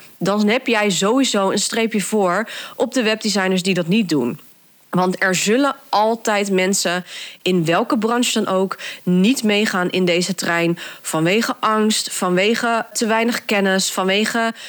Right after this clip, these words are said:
de excuses: "Ik heb er te weinig tijd voor." Daarin kun jij je onderscheiden binnen de webdesignwereld. En dat is zo interessant. En ja, wat ik zei, op dit moment is A I tussen aanhalingstekens nog wat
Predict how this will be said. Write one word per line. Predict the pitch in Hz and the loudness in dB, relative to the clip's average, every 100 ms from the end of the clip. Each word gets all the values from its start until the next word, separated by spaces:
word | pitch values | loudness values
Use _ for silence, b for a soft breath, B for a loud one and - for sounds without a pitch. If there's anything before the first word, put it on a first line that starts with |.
| B | B
de | - 214 | -4 -2
excuses: | 233 - 240 226 226 226 | -2 -2 0 0 0 -2
"Ik | 240 | -2
heb | 226 | -4
er | 220 | -2
te | 226 | -2
weinig | 214 226 240 | 0 0 -2
tijd | - 170 175 | -2 0 -2
voor." | - 175 175 175 B B B | 0 0 0 -4 B B B
Daarin | - 175 226 294 320 - 254 302 302 | -2 0 2 0 -2 0 2 2 0
kun | - 247 | 0 2
jij | 226 220 | 2 2
je | 220 | 0
onderscheiden | 202 196 - 196 190 185 | 0 0 -2 -2 0 0
binnen | 170 175 | 0 0
de | 170 | 0
webdesignwereld. | 165 202 170 151 143 147 139 - - - | 0 -2 -4 -4 -4 -4 -4 -4 -6 -4
En | 170 156 | -4 -4
dat | - 277 311 - | -2 -2 -2 -2
is | 196 | -2
zo | - | -2
interessant. | 180 170 165 160 202 170 156 - B B B B | -2 -2 -4 -4 -2 -4 -6 -10 B B B B
En | 196 214 226 220 B B B B B B | -2 0 0 -2 B B B B B B
ja, | - 196 | -2 0
wat | 220 254 | 0 -2
ik | 285 - | -4 -2
zei, | - 269 269 - | 0 2 2 0
op | 214 | -2
dit | 185 247 | 0 2
moment | 269 233 214 202 | 2 2 2 0
is | 220 - - 202 - | -2 -2 0 0 2
A | 202 | 0
I | 202 - - | 0 -2 -6
tussen | - 208 - | -2 0 0
aanhalingstekens | 202 208 202 - 196 185 | 0 0 -2 0 -2 0
nog | 185 175 | -2 0
wat | 185 | -2